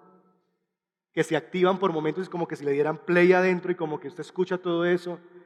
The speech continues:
y cuando usted empieza a escuchar todo eso como que, "Ay, sí, ay, sí, ay, sí"?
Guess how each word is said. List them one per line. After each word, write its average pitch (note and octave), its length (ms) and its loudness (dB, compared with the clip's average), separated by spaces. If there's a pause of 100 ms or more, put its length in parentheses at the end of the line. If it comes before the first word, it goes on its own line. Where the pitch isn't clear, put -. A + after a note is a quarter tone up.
(140)
y E3 80 -12
cuando D#3+ 160 -4
usted F3 120 -8
empieza F#3+ 180 2
a - 80 4
escuchar E3+ 220 -4
todo F#3 160 2
eso F3 100 0
como E3 160 -4
que, D3 100 -8
"Ay, D#3 240 -6
sí, D3+ 340 -14 (540)
ay, D3+ 260 -16
sí, D3+ 360 -20 (480)
ay, D3+ 280 -20
sí"? D3+ 380 -18